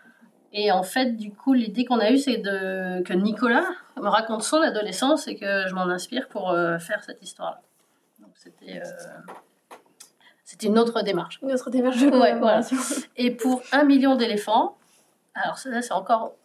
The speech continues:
Speaker 1: autre chose, c'est, euh, euh, moi, j'avais envie depuis longtemps de faire, euh, une B D qui se passe au Laos.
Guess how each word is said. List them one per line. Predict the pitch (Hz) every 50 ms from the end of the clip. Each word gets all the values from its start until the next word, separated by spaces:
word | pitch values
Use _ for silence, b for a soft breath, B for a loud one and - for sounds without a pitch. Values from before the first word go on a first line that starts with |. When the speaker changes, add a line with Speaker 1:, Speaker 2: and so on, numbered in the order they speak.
| _ -
Speaker 1:
autre | 254 240 - - 220 208
chose, | - - 220 269 302 302 -
c'est, | - - 247 240 226 202
euh, | 185 185 185 185 185 180 180 180 180 175 170 175 175 170 170 b b b b b b b b b b b b _ - 196
euh, | 190 175 170 170 170 165 165 165 165 165 185
moi, | 233 294
j'avais | 302 285 247 202 214 220 214 - - _ _ _
envie | 240 240 247 240 240 302 277
depuis | 262 214 - 226 208
longtemps | 208 240 269 277 - 302 302 302
de | 247 214
faire, | - - 240 226 226 214
euh, | 202 202 202 196 196
une | 202 202
B | 208 220
D | 214 240 240
qui | 240 214
se | - -
passe | 202 190 - -
au |
Laos. | 185 180 180 190 262 302 - -